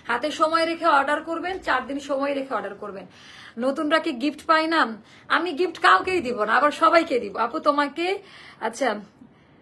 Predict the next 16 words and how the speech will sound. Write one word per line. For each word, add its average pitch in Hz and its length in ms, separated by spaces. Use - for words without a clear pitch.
মেসেঞ্জারে 311 480
text 302 380
করলাম, 269 320
আমাকে 302 420
কেমনে 262 400
text 233 340
করবেন? 220 220
এটা 285 120
fake 320 280
ID। 214 240
আপু, 214 200
আমার 277 300
আইডি 269 220
কেউ 311 160
জা-, 254 160
আমার, 277 300